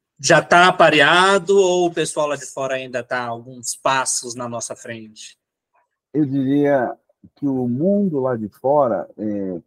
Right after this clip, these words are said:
Speaker 2: tem melhor equacionado a questão de como levar o conhecimento acadêmico pro mundo empresarial, empresarial, né, pra virar produto, pra conseguir investimento. Então, eu acho que essa questão tá bem amadurecida. Tecnologia,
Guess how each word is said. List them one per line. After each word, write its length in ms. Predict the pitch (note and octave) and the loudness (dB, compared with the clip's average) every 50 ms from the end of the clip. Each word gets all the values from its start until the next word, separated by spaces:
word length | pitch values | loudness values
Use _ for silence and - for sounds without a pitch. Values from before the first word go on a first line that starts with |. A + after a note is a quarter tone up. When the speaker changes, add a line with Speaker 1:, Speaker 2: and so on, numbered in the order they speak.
| _ | _
Speaker 2:
tem 160 | - C#3+ D3+ | -4 -4 -4
melhor 460 | D#3+ D3 C#3+ C#3+ C3 C3 D3 F3+ F3+ E3 | -4 -4 -4 -2 0 2 2 2 2 0
equacionado 580 | - - B2+ - - A#2+ A2 A#2 B2+ C#3 C3+ | -2 -4 -6 -6 -8 -8 -6 -6 -4 -4 -4
a 60 | C3 | -4
questão 360 | - - B2 - _ - C#3+ C#3 | -6 -8 -10 -6 _ -6 -4 -4
de 140 | B2 B2 | -6 -8
como 300 | B2 - - F#3 G3+ G3+ | -8 -6 -4 -4 -2 0
levar 180 | G3 E3 C3 C#3 | 0 2 2 0
o 80 | C3 - | 0 -2
conhecimento 680 | - C3 B2 B2 - - A#2 A#2 A#2+ A#2+ - - B2 | -4 -8 -8 -8 -8 -6 -6 -4 -4 -4 -2 0 0
acadêmico 920 | C#3+ D3+ - - F3+ E3+ C3+ B2+ B2+ C#3 D3 E3+ F3+ F3+ - - G#3 G#3+ - _ _ _ _ _ _ _ _ _ | 0 2 0 0 -2 0 0 -2 -2 -2 -2 -4 -6 -6 -6 -8 -8 -8 -10 _ _ _ _ _ _ _ _ _
pro 320 | D3 D3 D#3 D#3+ D#3+ D#3+ | 0 2 4 4 4 2
mundo 260 | D#3 D#3 D#3+ E3 E3 | 2 0 -2 0 -2
empresarial, 640 | E3 E3 - E3 D#3+ D3+ E3+ E3+ D3 B2 G2+ D#2 G2+ | -2 -4 -4 -6 -6 -4 -2 0 0 0 -2 -4 -6
empresarial, 600 | B2 D3 - C#3+ D3 D#3 D#3+ E3 D3 A#2 G2 G2+ G2+ | -8 -8 -6 -2 0 0 2 2 2 2 0 0 -4
né, 100 | G#2 - | -6 -6
pra 160 | - A2+ A2+ | -4 -4 -4
virar 280 | G#2+ G#2 A2 G#2 G#2 A2 | -2 -2 -4 -6 -6 -6
produto, 800 | _ G3+ G3 E3+ C3+ C#3 D#3+ E3 D3+ C#3+ C3 - - A#2 G#2+ - _ _ _ _ _ _ _ _ | _ -4 -4 -2 0 0 2 2 2 0 -2 -6 -10 -12 -12 -12 _ _ _ _ _ _ _ _
pra 80 | - A2 | -18 -14
conseguir 460 | - B2 A#2+ - - A2+ A2 A2 A#2 | -12 -12 -12 -12 -12 -12 -8 -6 -6
investimento. 720 | A2+ A2 B2+ B2 - - D3 C3+ C3+ C#3 C#3 C#3+ C3+ - | -4 -4 -6 -6 -8 -10 -8 -4 -2 -2 -2 -2 -4 -8
Então, 180 | _ - F3 E3+ | _ -6 -4 -2
eu 80 | E3 F#3 | -2 -2
acho 100 | F#3 - | -2 0
que 80 | - | 0
essa 220 | F#3 G3 F#3+ - - | 0 0 0 -4 -12
questão 440 | - B2+ - - - D3+ D3+ C#3 B2+ _ | -12 -12 -12 -8 -6 -6 -6 -6 -4 _
tá 120 | B2 A2+ | -2 -2
bem 160 | A#2 B2+ C3 | 0 -2 -2
amadurecida. 680 | C3+ C3+ C3 B2+ C#3 C3 B2+ - - - G#2+ F#2+ F2 - - _ _ _ _ _ _ _ _ _ _ | -2 -2 -2 -2 -2 -2 -2 -4 -4 -6 -6 -6 -6 -10 -18 _ _ _ _ _ _ _ _ _ _
Tecnologia, 920 | - A#3 - - A3+ F#3 D#3+ D3 A#2+ G#2+ C3 E3+ G3+ F3+ D3 A#2 F#2 - | 0 0 0 0 2 4 6 4 4 4 2 2 4 4 4 4 2 0